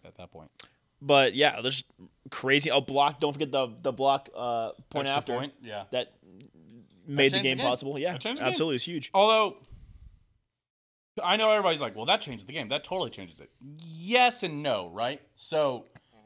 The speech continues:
Speaker 1: them blocking that just meant that the Chiefs weren't as aggressive at the end of the game.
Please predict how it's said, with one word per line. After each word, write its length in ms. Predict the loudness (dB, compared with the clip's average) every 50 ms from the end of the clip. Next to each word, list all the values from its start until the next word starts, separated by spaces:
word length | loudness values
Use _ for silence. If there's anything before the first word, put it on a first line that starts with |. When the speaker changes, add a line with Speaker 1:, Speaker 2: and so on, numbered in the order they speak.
| _ _ -20 -4
Speaker 1:
them 240 | -2 0 0 0 0
blocking 460 | 2 4 4 4 4 2 -2 -2 2
that 280 | 2 2 2 0 -4 -4
just 240 | -4 -4 -4 -2
meant 140 | -6 -8 -8
that 120 | -8 -8 -10
the 60 | -10
Chiefs 360 | -8 -6 -6 -4 -6 -6 -8
weren't 460 | -14 -14 -14 -8 -4 -4 -4 -4 -2 -2
as 200 | -2 -2 -2 -6
aggressive 460 | -12 -10 -8 -8 -8 -8 -10 -12 -12
at 100 | -12 -12
the 100 | -12 -14
end 100 | -14 -14
of 40 | -14
the 60 | -16
game. 240 | -18 -18 -20 -20